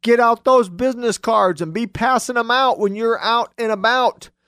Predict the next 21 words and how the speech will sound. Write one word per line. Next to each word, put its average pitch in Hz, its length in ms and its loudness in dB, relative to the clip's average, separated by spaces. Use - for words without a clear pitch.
So 185 120 -2
you've 220 420 -2
got 240 240 0
to 233 100 0
declare 220 640 2
it, - 220 -4
and 170 200 -2
then 196 300 -2
you 240 240 -6
need 233 340 -6
your 208 140 2
corresponding 233 920 0
action 190 600 -4
that 175 320 0
goes 214 300 4
along 214 500 2
with 170 220 -2
what 202 320 0
you 214 100 0
are 196 160 4
believing. 196 640 -2